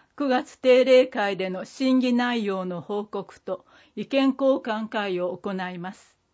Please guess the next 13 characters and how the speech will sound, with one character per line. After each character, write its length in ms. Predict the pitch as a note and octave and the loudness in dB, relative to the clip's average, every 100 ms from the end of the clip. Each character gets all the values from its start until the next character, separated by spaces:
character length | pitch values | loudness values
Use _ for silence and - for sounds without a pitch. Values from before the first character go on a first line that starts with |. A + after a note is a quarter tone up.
| _ _ _ _ _ | _ _ _ _ _
お 100 | G3 | -10
気 180 | - B3 | -6 -2
軽 240 | B3 B3 A#3 | -2 -2 -2
に 240 | A3+ - A3 | -4 -6 -10
ご 140 | G3+ | -10
参 300 | - A3+ G#3+ | -6 -4 -4
加 120 | A#3 | -8
く 140 | C4 G3+ | -8 -8
だ 160 | G#3 | -8
さ 220 | - G#3+ F3 | -8 -10 -10
い。 100 | - _ _ _ _ _ _ _ _ _ _ _ _ _ _ _ - | -14 _ _ _ _ _ _ _ _ _ _ _ _ _ _ _ -2
日 400 | B3 C4+ A#3 F3 | 0 0 -4 -8
時、 220 | F3 | -12